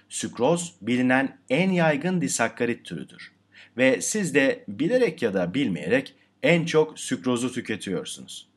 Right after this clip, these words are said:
Neden diyecek olursanız, sükroz şeker kamışından imal edilen beyaz şekerin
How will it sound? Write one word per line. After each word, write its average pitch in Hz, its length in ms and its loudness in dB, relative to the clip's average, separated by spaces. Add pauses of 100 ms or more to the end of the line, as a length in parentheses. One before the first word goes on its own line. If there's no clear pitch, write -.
(440)
Neden 180 360 4
diyecek 98 360 -4
olursanız, 85 720 -10
sükroz 151 540 -4 (240)
şeker 185 440 0
kamışından 104 640 -2
imal 104 400 0
edilen 107 460 -2 (280)
beyaz 110 440 2
şekerin 120 580 -4